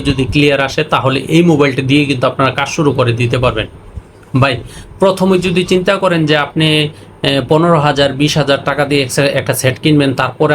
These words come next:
আপনি অনলাইনে কাজ করবেন, এই চিন্তাটা মাথায় আনবেন না প্রথম শুরুর দিকে। আমি যেটা বলবো, আপনারা আমার কথাগুলো শুনেন, তাহলে আপনারা, আহ, ভালো হবে আপনাদের জন্য। কোনো নতুন সেট কিনে তারপরে Facebook-এ কাজ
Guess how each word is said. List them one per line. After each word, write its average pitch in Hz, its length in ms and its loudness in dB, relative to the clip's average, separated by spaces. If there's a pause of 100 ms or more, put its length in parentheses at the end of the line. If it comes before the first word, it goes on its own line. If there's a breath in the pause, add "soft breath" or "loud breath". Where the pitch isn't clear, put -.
আপনি 143 140 -2 (120)
অনলাইনে 131 400 0
কাজ 135 180 -4
করবেন, 143 240 0 (460 loud breath)
এই 170 140 4
চিন্তাটা 170 340 0
মাথায় 135 440 -2
আনবেন 120 240 2
না 113 60 2 (120)
প্রথম 156 220 2 (100)
শুরুর 151 320 4
দিকে। 120 160 2 (140)
আমি 151 200 4
যেটা 151 180 2 (100)
বলবো, 113 220 0 (160)
আপনারা 135 320 0 (760 loud breath)
আমার 127 240 0
কথাগুলো 131 360 0 (120)
শুনেন, 147 220 0 (160)
তাহলে 123 360 2 (220)
আপনারা, 117 400 2
আহ, 107 1000 -2 (580)
ভালো 139 240 2
হবে 123 240 2
আপনাদের 113 400 0
জন্য। 107 160 -2 (880)
কোনো 190 180 4 (180)
নতুন 170 240 2 (140)
সেট 151 220 2 (100)
কিনে 165 280 2 (160)
তারপরে 147 360 0 (100)
Facebook-এ 147 520 0
কাজ 147 100 -2